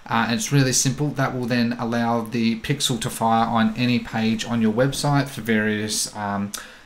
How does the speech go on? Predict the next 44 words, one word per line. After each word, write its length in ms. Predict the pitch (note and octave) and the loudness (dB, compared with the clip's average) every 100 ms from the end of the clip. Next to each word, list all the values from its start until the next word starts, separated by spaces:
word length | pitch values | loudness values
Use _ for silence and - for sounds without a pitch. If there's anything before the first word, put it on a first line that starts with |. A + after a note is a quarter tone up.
| - | -10
similar 380 | - F3 D#3+ D3 | -2 0 2 2
audiences, 720 | C#3+ C#3 C3+ B2+ - C3 A#2 | 4 6 6 4 2 2 0
as 460 | B2 A#2 A2 A2 | 0 2 4 2
well 320 | A2 A2 G#2+ G#2+ | 0 0 0 0
as 300 | G2+ G2+ G2 | -2 -2 -2
remarketing 720 | G#2 G2 G#2 G2+ A#2 A2+ G2+ | -4 0 0 -2 -2 -4 -2
audiences 640 | G#2 G2 G2+ G2 G#2+ F2+ | -2 0 -2 -2 -4 -4
and 140 | F#2+ | -4
a 40 | F#2+ | -4
lot 140 | G2 | -4
of 80 | F#2 | 0
other 180 | G2 G2 | -2 0
things 260 | A2+ G2 | -2 -4
you 60 | F#2 | -4
can 100 | G2 | -6
do 140 | F#2+ | -6
in 100 | F#2+ | -6
Google 300 | F#2 G2+ F#2+ | -6 -6 2
Ads 240 | A2 A2+ - | 4 4 2
that 80 | A2+ | -6
we'll 100 | G2+ | -6
get 160 | G#2 | -4
into 360 | G2 F#2 - G2+ | -4 -4 -6 -4
in 240 | G#2+ F#2+ | -4 -6
future 400 | - D#3+ E3 - | -2 0 2 0
ones. 400 | G#2+ G2 - - - - - - - - - - | -2 -4 -12 -18 -18 -18 -18 -18 -20 -20 -20 -12
Uh, 160 | - C#3 | 0 0
from 260 | - F3+ D#3+ | 2 0 2
there, 300 | F#3 G#3 F#3 | 2 2 0
you 140 | D#3 | 0
wanna 160 | D#3 D3+ | 0 2
go 180 | C#3+ | 2
back 460 | A#2 C3 C3+ C3+ - - - | 2 2 2 0 -8 -18 -14
and 80 | C3 | -4
you 80 | B2 | 0
wanna 160 | C#3+ D#3+ | 0 2
then 180 | D3+ C#3 | 2 2
go 120 | C3 | 2
back 260 | B2+ B2+ - | 0 -2 -4
to 100 | B2 | -4
your 80 | |
Google 280 | A2+ A#2 A2 A#2+ | -2 -2 -2 -2
Ad 100 | A#2+ | -2
account. 480 | A#2+ B2+ A#2 A2+ | -2 -2 0 -2